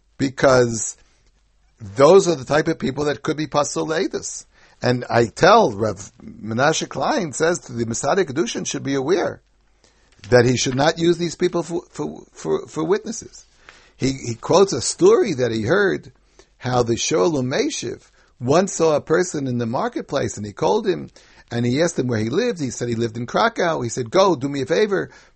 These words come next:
take this letter to the Rav Mikrakow." And what did it say in this letter that everybody was so shocked? Why did the Sholem Meishiv write a letter to Krakow? And the letter said, "I, I saw the particular person who's carrying this letter to you. I saw him eating in the shuk,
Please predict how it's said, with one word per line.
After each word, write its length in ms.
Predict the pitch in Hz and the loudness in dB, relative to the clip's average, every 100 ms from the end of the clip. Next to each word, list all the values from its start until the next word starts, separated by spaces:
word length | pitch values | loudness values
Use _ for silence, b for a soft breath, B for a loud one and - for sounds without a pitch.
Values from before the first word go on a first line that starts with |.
| _ | _
take 240 | - 202 196 | 2 4 4
this 200 | 180 160 | -2 2
letter 220 | 170 165 | 2 2
to 120 | - | -2
the 80 | 139 | -2
Rav 180 | 143 127 | -2 -2
Mikrakow." 640 | 127 - 117 113 90 82 b b b | -4 -4 -4 -6 -12 -16 b b b
And 180 | - 101 | -8 2
what 180 | 139 190 | 4 4
did 120 | 180 | 2
it 100 | 131 | 0
say 180 | - 175 | -2 -2
in 100 | 147 | -2
this 200 | 123 - | -4 -2
letter 240 | 143 165 | 0 0
that 100 | 127 | 0
everybody 300 | 107 156 147 | -2 -2 -2
was 120 | 113 | -4
so 140 | - 131 | -4 -4
shocked? 400 | - 151 160 - | 0 0 0 -2
Why 240 | 123 147 | -2 -2
did 220 | 131 123 | -2 -6
the 160 | 110 98 B B - | -6 -12 B B -12
Sholem 400 | - 160 160 123 | 0 2 2 0
Meishiv 380 | 165 180 131 | -2 -2 -4
write 160 | 120 151 | -2 -2
a 40 | |
letter 180 | 135 135 | 0 -2
to 80 | 123 | -4
Krakow? 420 | - 82 - 131 | -12 -12 -8 -6
And 100 | 143 | -6
the 60 | 139 | -4
letter 280 | 147 185 185 | -2 0 0
said, 460 | - 220 262 175 - B B - | 0 0 0 -2 -6 B B -4
"I, 180 | 131 123 - - - - - | -2 -2 -6 -20 -20 -18 -4
I 160 | 123 | -2
saw 320 | 117 - 185 190 | -2 2 2 2
the 120 | 147 | 0
particular 500 | 131 - 185 180 160 | -6 0 0 0 -2
person 320 | 165 175 147 | 0 -2 -2
who's 140 | 120 95 - _ | -4 -6 -18 _
carrying 380 | - 160 175 151 | 0 2 2 -2
this 180 | 147 - | -6 0
letter 280 | 165 165 | 2 2
to 120 | 135 185 | -2 -6
you. 320 | 240 220 185 | 0 2 2
I 100 | 160 | 0
saw 180 | 139 180 | -2 -2
him 120 | 175 | -2
eating 320 | 180 190 180 | -2 -2 -2
in 100 | 156 | -4
the 80 | 110 | -6
shuk, 380 | - 214 392 - | 2 2 2 -2